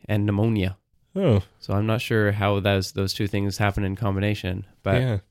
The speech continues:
Speaker 2: Well.
Speaker 1: I don't know. Probably immunopro-, immune problems, right?
Speaker 2: Yeah.
Speaker 1: Ulcerative colitis is an immuno-, like, autoimmune disease.
Speaker 2: Mm-hmm.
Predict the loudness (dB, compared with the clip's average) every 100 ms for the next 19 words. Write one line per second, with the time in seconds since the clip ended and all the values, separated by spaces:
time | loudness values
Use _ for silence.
0 | _ _ _ _ _ -4 0 -2 -4 _
1 | -8 -2 0 2 0 -2 -6 -8 -4 -4
2 | -4 -4 -2 -2 -2 -2 -2 -4 -4 0
3 | 0 0 0 0 0 -2 -4 -4 -2 -2
4 | -4 _ _ _ 2 4 2 _ _ _
5 | -10 -8 -8 -8 -4 -2 -4 -6 -6 -4
6 | -2 -2 -2 -2 -2 -2 -2 -4 -4 -6
7 | -8 _ -20 -14 -10 -4 -2 0 -2 -2
8 | -2 -4 -6 -8 _ -2 -2